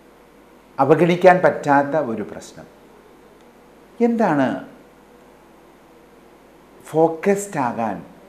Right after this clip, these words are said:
കഴിയാത്തതിൻ്റെ കാരണമെന്ന് നമ്മൾ ചിന്തിക്കാം. അവരുടെ മുന്നിൽ അവർക്ക് തിരിച്ചറിയാൻ കഴിയുന്നില്ല ഏതാണ് എൻ്റെ വഴിയെന്ന്.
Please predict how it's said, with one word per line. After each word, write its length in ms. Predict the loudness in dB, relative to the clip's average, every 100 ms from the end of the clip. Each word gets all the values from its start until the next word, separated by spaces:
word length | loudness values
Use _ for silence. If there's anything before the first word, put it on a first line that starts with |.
| -6
കഴിയാത്തതിൻ്റെ 840 | -4 -2 -4 -4 -6 -6 -6 -6 -8 -10 -20 -20 _ _ -18 -8
കാരണമെന്ന് 760 | -4 0 0 0 0 -2 -4 -6
നമ്മൾ 240 | -8 -8 -10 -12 -20 -20 -20 -20 -20 -20 _ _ -20 -20 -10
ചിന്തിക്കാം. 480 | -8 -8 -10 -18 -20 -20 -20 -20 -20 -20 -20 -20 -20 _ -20 -20 -20 -20 -20 -20 _ -20 -12 -4
അവരുടെ 320 | 0 2 2 2
മുന്നിൽ 280 | 2 2 0 -8 -16 -20 -20 _ -20 -20 -6
അവർക്ക് 340 | -2 0 0 0 0
തിരിച്ചറിയാൻ 580 | 0 0 0 2 2 2 -2
കഴിയുന്നില്ല 500 | 0 0 -2 -4 -6 -8 -12 -20 -20 -20 -20 -20 -20 -20 -20 -20 -20 -20 -20 -20 -20 -6
ഏതാണ് 360 | 2 4 6 6 4
എൻ്റെ 160 | 2 4
വഴിയെന്ന്. 640 | 0 0 -2 -2 -4 -12